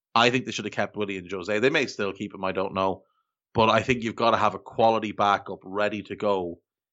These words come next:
in case he has any kind of issue, or in case you want to play a two. Because you might need to play a two. You might not be able to play him by himself anymore.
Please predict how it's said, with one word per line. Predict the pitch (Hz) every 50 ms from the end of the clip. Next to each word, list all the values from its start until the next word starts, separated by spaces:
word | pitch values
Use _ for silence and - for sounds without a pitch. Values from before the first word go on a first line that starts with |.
| _ _ _ _ _ _ _ 113
in | 117 120 120 113
case | 117 123 117 110 104 95 - - - - - -
he | - - 107 104
has | 95 107 104 104 98 - - - - _ _ _ _ _ _ _ _ _ _ _ -
any | 107 117 123 127
kind | 127 - 127 123 123 120 110
of | 101
issue, | 110 110 - - 120 110 - _ _ _ _ -
or | - 196 214
in | 208
case | - 220 208 202 -
you | 190 170
want | 160 151
to | -
play | - 151 139
a | 127 120
two. | - - 110 - - _ _ _ _ _ _ _ _ _ _ _ _ _ _ _ _ _ _ _ _ _ _ -
Because | 120 110 139 123 123
you | 139
might | 135 147 156 160 135
need | 147 131 104
to | 123
play | - - 127 113 107
a | 101
two. | - - 107
You | 95 92 95
might | 98 120 135 -
not | 131 127 -
be | 127 120
able | 123 110 107
to | 107
play | - 120 110 101
him | 98 110 104 98
by | 98 98
himself | 98 92 92 - 101 92 87 -
anymore. | 90 87 87 82 85